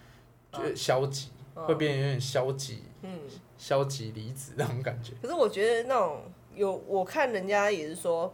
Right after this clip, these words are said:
Speaker 2: 抨击说这个态度不好，因为你一定不对你的工作上热情有努力付出。可是有一种说法是说，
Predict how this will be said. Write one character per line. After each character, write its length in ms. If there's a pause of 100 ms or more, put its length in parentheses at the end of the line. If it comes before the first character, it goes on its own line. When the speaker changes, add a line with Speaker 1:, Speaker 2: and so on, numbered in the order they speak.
Speaker 2:
抨 180
击 140
说 140
这 100
个 160 (100)
态 200
度 100
不 140
好， 260 (500)
因 80
为 120
你 240
一 20
定 160
不 140
对 180
你 160
的 320
工 220
作 160
上 240
热 160
情 240 (340)
有 280
努 240
力 200
付 260
出。 280 (280)
可 140
是 80
有 180
一 40
种 160
说 180
法 180
是 80
说， 320